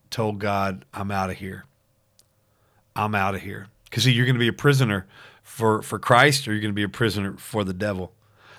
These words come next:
And when I told Christ, I no longer wanna be a prisoner for Christ, I told God that I, I basically made myself available to Warden Satan. And you do not want Satan as your warden, because it's,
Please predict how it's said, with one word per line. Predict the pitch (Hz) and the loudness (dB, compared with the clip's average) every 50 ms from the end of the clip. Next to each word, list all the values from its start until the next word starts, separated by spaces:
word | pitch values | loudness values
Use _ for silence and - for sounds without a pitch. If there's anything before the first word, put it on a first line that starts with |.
| - _ _ | -20 _ _
And | - 113 | -4 0
when | 110 113 | 4 6
I | 117 135 147 | 8 8 8
told | 135 - 151 131 120 | 8 6 6 6 4
Christ, | 135 - - 147 143 139 127 117 - - - | 2 2 4 6 8 8 6 4 2 -2 -2
I | - 120 | -2 -2
no | 123 123 120 117 | 0 0 0 0
longer | 117 120 127 127 113 113 | 2 2 2 2 2 2
wanna | 110 110 110 110 | 4 2 2 0
be | 110 107 | 0 -2
a | 104 | -2
prisoner | 95 - - 127 113 107 110 110 107 95 | -2 0 2 2 2 2 -2 -4 -4 -4
for | - - 107 | -4 -8 -10
Christ, | 95 - 123 117 110 110 104 - - - _ - - - - _ _ | -4 0 0 0 0 0 -2 -4 -8 -12 _ -20 -20 -20 -20 _ _
I | 113 110 | -4 -4
told | 107 - 123 110 101 98 | -2 0 -2 -2 0 0
God | 110 110 117 113 101 | 2 2 2 2 2
that | 98 104 101 101 - - _ _ _ _ - - _ | 0 -2 -2 -2 -4 -10 _ _ _ _ -20 -20 _
I, | - 107 113 117 113 110 107 107 101 - - | -2 0 2 2 2 0 -2 -4 -8 -10 -8
I | - 113 117 | -4 -4 -2
basically | 101 92 117 127 135 139 135 135 117 110 | 2 4 4 4 4 2 -4 -4 -4 -4
made | 101 107 113 113 110 | 0 2 0 0 2
myself | 107 107 104 - - 113 110 104 - - | 0 -2 -2 0 0 2 0 0 0 -4
available | 107 95 92 113 131 147 123 101 101 101 | -10 -6 -4 -2 0 0 -2 -2 -4 -8
to | 95 - - 170 165 135 113 104 98 - - - - - - - _ _ | -8 -4 2 4 4 6 4 2 0 -4 -10 -20 -20 -20 -20 -20 _ _
Warden | 110 110 120 120 117 117 107 101 104 101 | 2 4 4 6 4 4 2 -2 -6 -4
Satan. | 95 - - - 127 120 110 82 90 87 85 92 _ _ _ _ _ - | -4 -2 2 4 2 2 2 -4 -10 -12 -12 -14 _ _ _ _ _ 0
And | 123 127 147 139 120 | 2 2 2 2 2
you | 117 127 - 139 | 2 4 4 4
do | 135 127 123 | 4 2 2
not | 123 123 127 123 113 - | 4 4 4 4 4 2
want | 110 113 117 113 110 104 - | -2 -2 -2 -2 -2 -2 -6
Satan | - - - 131 117 113 101 98 101 98 98 95 _ _ _ | -8 -6 -2 0 0 -2 -2 -6 -10 -10 -10 -12 _ _ _
as | 113 110 110 104 98 92 101 101 | -8 -6 -4 -4 -4 -6 -6 -4
your | 104 104 101 98 98 | -4 -4 -2 -4 -6
warden, | 95 92 90 90 98 101 101 95 92 92 87 82 _ _ _ _ _ _ - - - - - - - _ _ | -6 -8 -8 -6 -4 -4 -4 -6 -8 -12 -16 -18 _ _ _ _ _ _ -20 -20 -20 -20 -20 -20 -20 _ _
because | 110 113 - 123 117 104 107 | -4 0 2 2 2 4 2
it's, | 110 101 - - - | -2 -2 -4 -8 -8